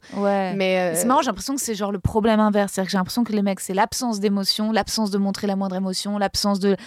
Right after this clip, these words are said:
Speaker 1: la volonté de s'engager. Et chez les nanas, moi, le problème que j'ai, c'est bizarre parce que j'ai souvent eu, hein, pas des meufs qui tombent amoureuses de moi, mais des copines qui devenaient peut-être un peu intenses.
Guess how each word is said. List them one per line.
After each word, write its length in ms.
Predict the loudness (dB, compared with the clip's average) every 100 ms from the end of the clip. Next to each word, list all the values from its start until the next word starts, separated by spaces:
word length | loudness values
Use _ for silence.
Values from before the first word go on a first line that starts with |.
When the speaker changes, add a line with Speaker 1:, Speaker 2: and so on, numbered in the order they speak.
| -8 -2
Speaker 1:
la 80 | 0
volonté 320 | 2 0 -2
de 40 |
s'engager. 380 | -4 -2 0 -2 -4 -16 -8
Et 40 |
chez 220 | -4 -2
les 140 | 0 2
nanas, 340 | 2 2 2
moi, 140 | 2 0
le 40 |
problème 380 | -2 -4 -2 -4 -6 -20 -20 _ -4 -2 0
que 100 | 0
j'ai, 240 | 2 0 -2 _ _
c'est 160 | -10 -6
bizarre 180 | 0 0
parce 120 | 0
que 60 | 0
j'ai 140 | -2 -2
souvent 300 | -6 -4 -2
eu, 100 | 0
hein, 120 | -2 0
pas 100 | 0
des 100 | 2
meufs 160 | 2 0
qui 100 | -2
tombent 180 | 2 4
amoureuses 360 | 4 2 2
de 60 | 2
moi, 160 | 2 2
mais 120 | 2
des 100 | 0
copines 420 | 0 -2 0 -2
qui 100 | -2 -2
devenaient 200 | -4 -4
peut-être 180 | -6 -8
un 60 |
peu 100 | -6
intenses. 520 | -6 -4 -4 -4 -6